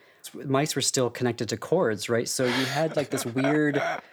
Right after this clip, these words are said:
like, "How do I take this picture but stand far enough back to get it?" And so I'm, like, standing there in my underwear when suddenly I hear the door open, like, the front door open, like, the family are back. <laughs> And so I'm, like, n-,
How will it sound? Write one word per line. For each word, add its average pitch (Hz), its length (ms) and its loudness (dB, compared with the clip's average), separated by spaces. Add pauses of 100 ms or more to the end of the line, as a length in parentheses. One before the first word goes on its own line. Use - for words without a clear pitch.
(200)
like, 139 160 2
"How 170 200 4
do 202 180 2
I 185 100 4
take 170 240 0
this 151 160 0
picture 135 460 -2
but 131 120 -2
stand 123 300 2
far 139 240 4
enough 151 260 2 (320)
back 120 600 4 (480)
to 120 500 4 (240)
get 190 240 4
it?" 110 360 2 (360)
And 151 160 4
so 190 120 4
I'm, 185 80 6
like, 180 120 6
standing 208 360 4
there 185 100 6
in 156 140 2
my 135 200 2
underwear 131 460 2
when 110 140 0
suddenly 147 520 4
I 123 100 2
hear 123 180 2
the 113 80 2
door 123 440 4
open, 110 440 2
like, 107 100 0
the 123 80 0
front 180 380 4
door 156 240 6
open, 135 200 4
like, 120 140 4
the 123 160 6
family 180 480 4
are 113 100 4
back. 151 540 0
<laughs> - 560 -2
And 180 80 0 (140)
so - 200 4
I'm, 220 140 4
like, 170 220 4 (260)
n-, 143 180 4